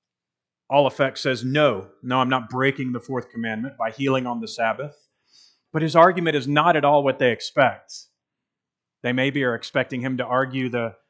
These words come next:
the, the niceties of every other thirty-nine rules that they've added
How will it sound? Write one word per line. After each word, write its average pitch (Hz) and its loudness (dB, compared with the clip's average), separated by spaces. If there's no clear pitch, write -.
the, 120 -2
the 123 -6
niceties 135 -2
of 135 2
every 139 -2
other 131 -6
thirty-nine 135 -4
rules 127 -6
that 123 -16
they've 117 -4
added 120 -2